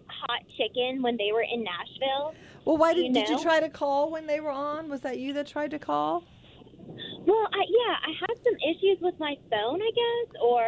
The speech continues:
Speaker 1: I, I don't know what was going on.
Speaker 2: Huh.
Speaker 1: Um, but I couldn't get through, and I was like, I was
Speaker 2: Mm.
Speaker 1: just curious, um,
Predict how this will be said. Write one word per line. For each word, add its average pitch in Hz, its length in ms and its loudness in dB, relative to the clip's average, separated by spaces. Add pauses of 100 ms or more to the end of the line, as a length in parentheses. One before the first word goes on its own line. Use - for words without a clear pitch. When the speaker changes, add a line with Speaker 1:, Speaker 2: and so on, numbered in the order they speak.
(180)
Speaker 1:
I, 247 200 -2
I - 20 0
don't 285 120 -2
know 285 140 0
what 247 160 2
was 311 180 0
going 214 280 0
on. 196 220 -8 (260)
Speaker 2:
Huh. 240 80 0
Speaker 1:
Um, 226 280 -2 (680)
but 285 120 0
I 247 200 0 (120)
couldn't 285 200 0
get - 180 -2
through, 285 240 0
and 233 100 -4
I 220 60 -4
was 226 180 0
like, 233 180 -2 (140)
I 202 180 -2
was 208 160 2
Speaker 2:
Mm. 185 220 -12
Speaker 1:
just - 440 -2
curious, 226 440 4 (480)
um, 240 360 0